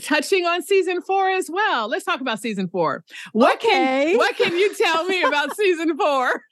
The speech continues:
Speaker 1: <laughs>
Speaker 2: That is so true. I've never
Speaker 1: It
Speaker 2: thought of it
Speaker 1: is.
Speaker 2: that
Speaker 1: It,
Speaker 2: way.
Speaker 1: see?
Speaker 2: Yeah.
Speaker 1: Uh-huh.
Speaker 2: Okay. This is, this is why you are so amazing at your job. Okay.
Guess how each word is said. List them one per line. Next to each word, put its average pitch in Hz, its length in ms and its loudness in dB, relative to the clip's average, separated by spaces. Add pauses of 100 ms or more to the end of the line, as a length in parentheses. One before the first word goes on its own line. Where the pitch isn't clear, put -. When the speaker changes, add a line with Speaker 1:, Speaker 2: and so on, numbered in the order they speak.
(120)
Speaker 1:
<laughs> 359 80 0 (1120)
Speaker 2:
That 403 180 0
is 415 140 2
so 392 320 2
true. 427 580 2
I've 254 120 0
never 370 240 4
Speaker 1:
It - 140 0
Speaker 2:
thought 311 180 2
of 523 180 0
it 302 60 -2
Speaker 1:
is. 240 60 -10
Speaker 2:
that 302 240 -2
Speaker 1:
It, 269 180 0
Speaker 2:
way. 240 460 -4
Speaker 1:
see? 247 600 -2
Speaker 2:
Yeah. 220 200 0
Speaker 1:
Uh-huh. 247 300 -2
Speaker 2:
Okay. 247 360 -4 (300)
This - 180 -6
is, 403 220 -6
this 440 180 -6
is 427 160 -18
why 285 240 -4
you 269 380 -10
are 240 160 -8
so 247 160 -8
amazing 233 420 -2
at 208 60 -6
your 202 160 -2
job. 165 260 -6
Okay. 269 300 -6